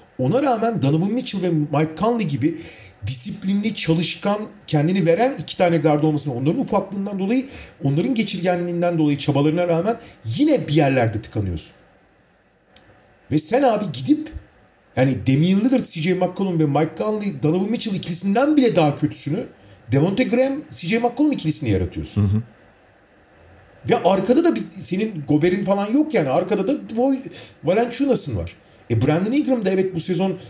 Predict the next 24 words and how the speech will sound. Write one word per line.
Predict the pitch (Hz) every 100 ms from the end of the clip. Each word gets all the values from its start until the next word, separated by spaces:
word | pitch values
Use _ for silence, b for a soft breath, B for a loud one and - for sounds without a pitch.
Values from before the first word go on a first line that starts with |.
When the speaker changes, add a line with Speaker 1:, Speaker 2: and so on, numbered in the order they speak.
| B 123
Speaker 1:
daha | 147 185
çabalı, | 190 160 160
daha | 156 165 175
şey | 156 160
veriyor | 160 156
ama | 214 175 185 175
hiçbir | - 190
zaman | 190 165
artı | 139 - 139
bir |
savunmacı | - 117 110 101
değil. | - B B B -
Abi | 101
bir | 110
tek | 160
Herbert | 135 135 135 -
Jones'la | 190 220
mı | 320
savunma | 294 254 175
yapacaksın | 127 104 98 - 110
ya? | 190 - - _ _ _ _ _ _ _ -
Hani | 95 80 B B B - _
bu | -
takım | - 165